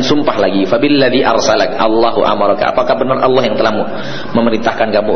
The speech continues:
untuk itu?" Nabi menjawab, "Na'am," karena memang beliau adalah sallallahu alaihi wasallam. Kemudian beliau berta-, dia bertanya lagi bahwa,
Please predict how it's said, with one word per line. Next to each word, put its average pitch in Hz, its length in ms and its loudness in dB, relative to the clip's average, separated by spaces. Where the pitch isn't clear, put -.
untuk 98 160 2
itu?" - 80 -4
Nabi 135 240 0
menjawab, 151 240 2
"Na'am," 131 260 0
karena 120 160 0
memang 139 240 0
beliau 131 160 4
adalah 127 240 2
sallallahu - 80 -2
alaihi 82 160 0
wasallam. 92 240 -2
Kemudian 185 340 0
beliau 226 220 2
berta-, 170 240 0
dia 180 160 2
bertanya 160 400 2
lagi 214 160 0
bahwa, 135 340 2